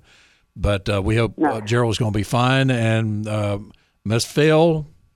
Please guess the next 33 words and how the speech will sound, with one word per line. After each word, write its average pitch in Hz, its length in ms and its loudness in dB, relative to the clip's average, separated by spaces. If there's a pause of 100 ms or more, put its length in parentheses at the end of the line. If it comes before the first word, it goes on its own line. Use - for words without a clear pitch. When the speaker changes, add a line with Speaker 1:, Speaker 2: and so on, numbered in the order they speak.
(640)
Speaker 1:
always 127 380 2
comes 139 300 2
to 151 100 0
the 135 80 2
rescue. 98 640 0 (260)
So, - 240 -8 (540)
uh, - 20 2
Speaker 2:
No, 175 80 4
I 170 200 10
Speaker 1:
but 131 100 2
this 214 220 4
Speaker 2:
appreciate 190 100 4
Speaker 1:
hasn't, 147 280 0
Speaker 2:
you. 147 40 2
Speaker 1:
thi-, 175 160 4
Speaker 2:
I 143 160 2
Speaker 1:
I, - 40 -2 (140)
I 135 80 2
mentioned 147 380 2
this 170 140 4
hasn't 127 340 2
happened 131 460 -2
in 98 140 -6
decades. 90 760 -6 (180)
So. - 260 -12 (420)
Speaker 2:
Right, 151 380 4 (220)
right. 147 320 2 (180)
Speaker 1:
So. 76 240 -6
Speaker 2:
No, 170 340 6
I 190 140 8
appreciate 160 600 2 (360)
the, 151 100 4 (160)
uh, 147 260 8